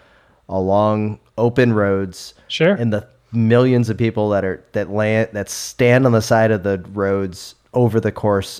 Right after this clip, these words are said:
Speaker 1: of a tour. Um, but this is the big but.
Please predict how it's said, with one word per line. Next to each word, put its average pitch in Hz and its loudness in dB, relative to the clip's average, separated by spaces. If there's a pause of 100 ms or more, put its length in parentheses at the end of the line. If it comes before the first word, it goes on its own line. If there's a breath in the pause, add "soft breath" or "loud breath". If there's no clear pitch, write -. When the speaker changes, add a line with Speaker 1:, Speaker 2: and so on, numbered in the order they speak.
Speaker 1:
of 113 0
a 101 -6
tour. 87 -8 (560 loud breath)
Um, 104 0 (1500)
but 143 0 (840)
this 127 0
is 139 0
the 151 0
big 135 0
but. 107 0